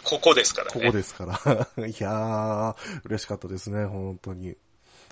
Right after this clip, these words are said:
Speaker 2: うん。ただね、まあ、やっぱりあのー、このね、今、お伝えはしたんですけれども、ブイアールチャットでは、
Speaker 1: はい。
Speaker 2: えー、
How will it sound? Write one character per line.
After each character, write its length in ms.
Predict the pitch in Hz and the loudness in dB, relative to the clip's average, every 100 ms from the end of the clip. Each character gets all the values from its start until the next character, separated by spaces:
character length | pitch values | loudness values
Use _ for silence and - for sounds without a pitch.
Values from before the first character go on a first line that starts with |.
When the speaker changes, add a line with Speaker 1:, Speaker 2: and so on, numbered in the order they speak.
| - | -14
Speaker 2:
う 60 | 101 | -8
ん。 340 | 95 85 98 - _ - _ | -8 -8 -12 -18 _ -20 _
た 60 | 156 | -8
だ 80 | 131 | 0
ね、 240 | 160 131 _ 135 | 2 0 _ 0
ま 140 | 120 | 2
あ、 40 | |
や 60 | 117 | 0
っ 20 | |
ぱ 140 | 120 110 | 0 -2
り 60 | |
あ 20 | 101 | -2
の 120 | 101 | -4
ー、 1400 | 98 95 95 95 92 92 90 90 85 50 50 50 - - | -6 -6 -6 -6 -6 -6 -6 -6 -8 -10 -10 -12 -14 -4
こ 100 | 175 | 0
の 140 | 180 | 2
ね、 180 | 202 170 | 2 0
今、 380 | 151 131 104 90 - _ - | 2 0 0 -2 -10 _ -12
お 80 | 120 | -12
伝 220 | - 175 | 0 2
え 40 | 175 | 4
は 120 | 170 | 4
し 80 | - | 4
た 80 | 143 | 4
ん 40 | |
で 80 | 104 | 2
す 80 | - | -4
け 100 | 92 | -8
れ 60 | |
ど 120 | 101 | -4
も、 280 | 101 101 80 - - - | -4 -4 -6 -12 -20 -6
ブ 120 | 143 | 0
イ 100 | 147 | 4
ア 40 | 156 | 4
ー 20 | |
ル 100 | 156 | 4
チ 80 | 165 | 4
ャ 60 | |
ッ 40 | - | 2
ト 80 | - | -2
で 100 | 98 156 | 2 6
は、 220 | 131 165 123 | 8 10 8
Speaker 1:
は 60 | |
い。 40 | - | 4
Speaker 2:
え 60 | 110 | -2
ー、 340 | 107 87 78 | -2 -2 -8